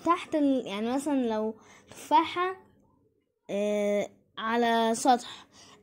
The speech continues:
التفاحه دي هيكون ليها ظل، فمن اول الظل كده هيكون غامق قوي، فده اللي احنا محتاجينه. فهمت قصدي؟ وطبعًا دلوقتي بحدد البلالين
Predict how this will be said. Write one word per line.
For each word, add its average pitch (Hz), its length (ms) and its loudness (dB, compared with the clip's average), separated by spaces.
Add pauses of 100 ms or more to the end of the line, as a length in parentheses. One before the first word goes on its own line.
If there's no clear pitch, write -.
(180)
التفاحه 330 440 0
دي 359 100 6
هيكون 349 240 4
ليها 339 260 6
ظل، 262 340 4
فمن 247 500 0
اول 330 360 10
الظل 311 680 8
كده 359 300 4
هيكون 294 460 0
غامق 359 380 2 (100)
قوي، 220 300 0 (300)
فده 262 260 6
اللي 381 120 8
احنا 339 220 4
محتاجينه. 214 580 -2 (340)
فهمت 226 240 -2
قصدي؟ 262 360 2 (3250)
وطبعًا 302 380 8
دلوقتي 277 480 6
بحدد 262 360 2
البلالين 226 600 4